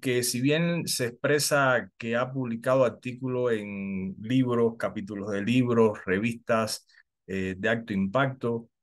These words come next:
indexada en la web de la ciencia, en Scopus y en otras bases de datos como Cielo, eh, Latindex, dohac. Y es que la doctora en, en este momento que estamos hablando ya tiene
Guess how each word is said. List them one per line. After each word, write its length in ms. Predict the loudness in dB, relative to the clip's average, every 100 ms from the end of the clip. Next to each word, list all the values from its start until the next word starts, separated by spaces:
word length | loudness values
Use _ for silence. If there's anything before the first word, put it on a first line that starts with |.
| _
indexada 840 | -8 -6 -6 -2 2 6 6 6 4
en 140 | 0
la 80 | -2
web 180 | -2 -4
de 140 | -6
la 100 | -4
ciencia, 640 | -2 2 2 2 0 -2
en 160 | -4 -6
Scopus 920 | -12 0 4 4 0 -12 -10 -10 -12 _ _ _ -6
y 220 | -2 0
en 120 | 0
otras 260 | 0 0 0
bases 360 | -2 -2 -6
de 80 | -2
datos 500 | 0 0 -2 -4 -4
como 320 | -10 -12 -8
Cielo, 1200 | -6 -4 0 2 4 2 0 -4 -4 -6 -6 -6 -8
eh, 280 | -8 -10 -8
Latindex, 1160 | 0 2 2 0 -4 -2 -2 0 0 -2 -6 _ -2
dohac. 600 | 4 4 2 -4 -4 -6 _ _ _ _ _ -8
Y 80 | -6
es 80 | 2
que 140 | 6
la 80 | 6
doctora 580 | 6 4 4 4 2 -4 _ _ _
en, 600 | -6 -4 -4 -6 -8 -10 -12 _
en 120 | -4 -4
este 220 | 0 2
momento 400 | 4 4 2 -2
que 80 | -4
estamos 320 | -2 -2 -2
hablando 460 | 0 0 0 -4
ya 340 | -4 0 0 0
tiene 640 | -2 0 0 -2 -2 -6